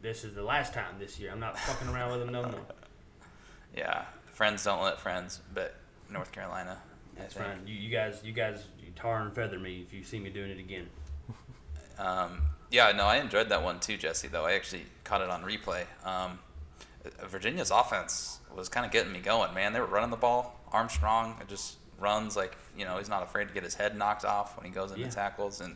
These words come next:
Speaker 2: they got some
Speaker 1: Taking
Speaker 2: wide
Speaker 1: care of
Speaker 2: receivers
Speaker 1: business,
Speaker 2: too,
Speaker 1: man.
Speaker 2: man.
Speaker 1: Taking care of business.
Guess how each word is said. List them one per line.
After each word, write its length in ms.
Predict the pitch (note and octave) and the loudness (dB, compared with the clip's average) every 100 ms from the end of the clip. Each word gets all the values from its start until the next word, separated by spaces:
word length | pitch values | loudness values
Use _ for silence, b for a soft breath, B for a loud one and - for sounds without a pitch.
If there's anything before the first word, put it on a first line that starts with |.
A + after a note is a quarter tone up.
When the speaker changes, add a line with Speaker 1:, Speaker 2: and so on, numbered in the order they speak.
| - | -2
Speaker 2:
they 100 | A2+ | 0
got 140 | A#2 | 0
some 80 | A2+ | 0
Speaker 1:
Taking 100 | G2+ | 2
Speaker 2:
wide 100 | A2 | 2
Speaker 1:
care 80 | A#2 | 4
of 40 | D3 | 4
Speaker 2:
receivers 240 | A#2 A#2+ - | 2 0 0
Speaker 1:
business, 80 | - | -2
Speaker 2:
too, 80 | C3 | -2
Speaker 1:
man. 140 | A2 A#2 | -2 -4
Speaker 2:
man. 120 | G2+ - - - - | -6 -10 -16 -20 -20
Speaker 1:
Taking 320 | - G#2+ C3+ C3+ | -12 -8 -6 -4
care 200 | C3+ C#3+ | 0 0
of 80 | A#2 | 0
business. 400 | B2+ G#2+ F2 | -2 -4 -10